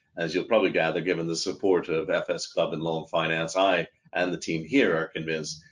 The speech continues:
this isn't just something to look at, this is something to get doing. And I'm glad, Con, that you and your colleagues have spent so much time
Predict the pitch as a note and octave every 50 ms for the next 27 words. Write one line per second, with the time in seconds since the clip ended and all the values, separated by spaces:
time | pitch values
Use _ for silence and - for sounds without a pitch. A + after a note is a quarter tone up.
0 | _ _ - A#2+ A#2 B2 B2+ G#2+ G#2 F#2+ F#2+ G2+ - - A2 F#2 F2+ F2 D#2 D2+
1 | D#2+ E2 F2 G#2 A#2 A2+ - F#2 D2+ C#2+ D2 - - F#2 - F#2 F2+ - - F2+
2 | E2+ E2 D#2+ D#2 D2+ - - D#2 - - - D#2+ D2+ C#2+ C#2 C#2+ - _ _ _
3 | _ _ _ _ - F#2 E2+ E2 E2+ E2+ E2 D2+ _ - G2 F#2+ F2+ F2+ F2 -
4 | - F2+ E2 D#2+ D#2+ D#2+ D#2+ - F2+ F2+ F2+ F2 F2 F2 D#2+ D#2 E2 E2+ E2 E2
5 | D2+ - - F2 E2+ E2 E2+ E2 D#2+ - - D#2+ - - F#2+ F#2 F#2 - - A2+
6 | G#2+ G#2 G2+ - - - - - A2 F#2+ E2+ D#2 D2+